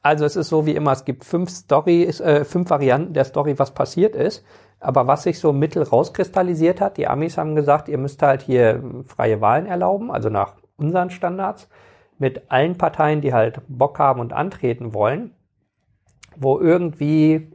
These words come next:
mh, so mitschwang, damit sie die Partei, die sie gerne haben wollen, pushen können, zum demokratisch Einfluss gewinnen. So. Und den Leuten vor Ort dämmerte das natürlich, weil <laughs> das jetzt nicht das große Geheimnis ist.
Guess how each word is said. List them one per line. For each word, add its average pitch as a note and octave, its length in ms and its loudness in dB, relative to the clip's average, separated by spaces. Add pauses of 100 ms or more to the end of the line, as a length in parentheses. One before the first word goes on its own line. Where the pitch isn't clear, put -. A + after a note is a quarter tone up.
(100)
mh, D3+ 420 -2 (540)
so C#3 220 2
mitschwang, D#3 800 -2 (120)
damit C#3+ 840 -2
sie D#3+ 400 -2
die E3 160 -6
Partei, D#3 400 0
die D#3 140 -2
sie C#3+ 140 -4
gerne C3+ 340 2
haben D3 260 2
wollen, D3 240 2
pushen C#3 320 -4
können, G#2 320 -2 (180)
zum C3 380 -2
demokratisch C3 720 0
Einfluss A#2 480 -6
gewinnen. F#2 340 -8 (280)
So. - 220 -14 (1080)
Und C#3+ 340 -2
den C#3 100 0
Leuten C3+ 240 2
vor D3 160 -4
Ort C#3+ 220 0
dämmerte D#3+ 360 -2
das B2 200 -2
natürlich, C#3+ 580 -2
weil C#3 100 0
<laughs> - 20 2
das - 300 -4
jetzt - 260 0
nicht G#3 240 0
das F3+ 220 -2
große F3 360 0
Geheimnis E3+ 680 0
ist. - 320 -4